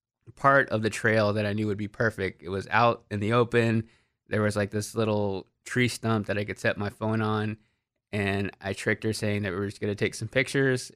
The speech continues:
and then I ended up just rolling video. And then as we were doing it, I got down on one knee and then proposed there. And then I just felt like that was,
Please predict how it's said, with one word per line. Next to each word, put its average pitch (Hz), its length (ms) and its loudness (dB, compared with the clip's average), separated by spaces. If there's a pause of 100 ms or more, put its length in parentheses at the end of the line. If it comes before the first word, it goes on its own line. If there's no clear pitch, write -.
and 104 140 -2
then 104 160 -2
I 104 60 -2
ended 101 200 0
up 82 100 -4
just 98 140 -12
rolling 107 360 2
video. 107 600 2 (460)
And 101 100 0
then 104 160 2
as 107 280 0
we 110 80 2
were 104 120 2
doing 107 380 2
it, 98 260 -4 (120)
I 98 60 -8
got 95 200 -2
down 104 220 -2
on 104 100 -6
one 101 180 -6
knee 98 280 -8 (420)
and 101 140 -4
then 98 260 -4
proposed 117 420 2
there. 143 420 6 (680)
And 110 180 0
then 113 400 0
I 113 60 -2
just 123 200 -2
felt 139 200 4
like 120 180 4
that 117 240 4
was, 117 520 0